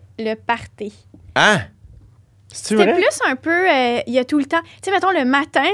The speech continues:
Speaker 1: dans la pouponnière, Kathleen, Margot, les deux éducatrices, je les adore. Je les adorais. Je les invitais à mon show à ma première. Je les aime tellement.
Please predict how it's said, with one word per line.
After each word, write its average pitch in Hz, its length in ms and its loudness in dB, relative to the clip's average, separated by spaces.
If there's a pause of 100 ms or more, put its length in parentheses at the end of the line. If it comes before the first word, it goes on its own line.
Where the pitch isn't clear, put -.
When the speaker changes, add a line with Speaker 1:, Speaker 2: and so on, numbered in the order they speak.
(120)
Speaker 1:
dans 285 100 2
la 240 140 2
pouponnière, 269 840 0 (800)
Kathleen, 285 760 2
Margot, 269 680 4
les 320 180 4
deux 247 220 0
éducatrices, 269 880 -2
je 220 160 0
les 240 200 2
adore. 233 340 4
Je 277 80 0
les 254 80 0
adorais. 233 240 4
Je 277 80 0
les 233 80 -2
invitais 233 180 -2
à 247 80 4
mon 220 100 0
show 262 120 -2
à 254 40 2
ma 220 120 0
première. 220 340 -2
Je 247 60 0
les 226 60 -2
aime 220 100 -4
tellement. 220 280 0